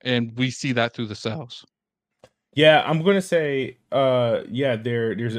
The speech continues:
Speaker 2: other ways to get in that, you know, Japanese, uh, the Jap-, Japanese market, the Chinese market, that's through P C and mobile gaming. Um, however, I do believe, uh, what Avery Amber is saying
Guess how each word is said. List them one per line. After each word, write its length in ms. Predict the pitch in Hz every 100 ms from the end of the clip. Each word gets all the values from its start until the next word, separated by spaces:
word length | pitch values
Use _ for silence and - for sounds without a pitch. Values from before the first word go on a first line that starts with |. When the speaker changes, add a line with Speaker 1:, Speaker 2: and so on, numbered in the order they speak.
| -
Speaker 2:
other 160 | 127
ways 320 | 131 123 120 120
to 80 |
get 200 | 98 120
in 140 | 82 107
that, 340 | 101 98 - -
you 100 | 107
know, 220 | 101 98
Japanese, 680 | 90 117 104 - 98 98 95
uh, 160 | 98 95
the 140 | 95
Jap-, 400 | 87 101 98 -
Japanese 400 | 110 107 101 92
market, 260 | 98 95 92
the 60 |
Chinese 400 | 92 104 104 101
market, 320 | 101 98 95 92
that's 180 | 101
through 300 | - 107 95 -
P 160 | - 113
C 300 | - 101 95
and 80 | 101
mobile 280 | 98 95
gaming. 360 | 98 98 95 90 _ _ _ _ -
Um, 460 | 98 98 92 90
however, 680 | 92 123 131 127 113 110 101 _ _
I 140 | - 107
do 280 | 90 120 123
believe, 540 | 117 110 107 104 98 _ _ -
uh, 260 | - 110 101
what 200 | 104 95 -
Avery 760 | 107 120 110 101 110 104 95 - _ _ - - 107
Amber 340 | 110 107 101
is 80 | -
saying 540 | - 110 104 95 95